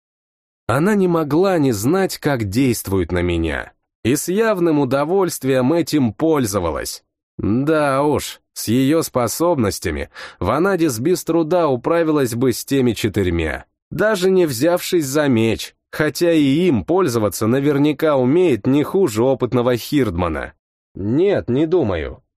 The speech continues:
Я покачал головой. "Ты позвала меня остаться не потому, что боишься кого-то,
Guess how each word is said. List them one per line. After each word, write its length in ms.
Я 240
покачал 540
головой. 680
"Ты 160
позвала 500
меня 280
остаться 560
не 160
потому, 440
что 200
боишься 540
кого-то, 560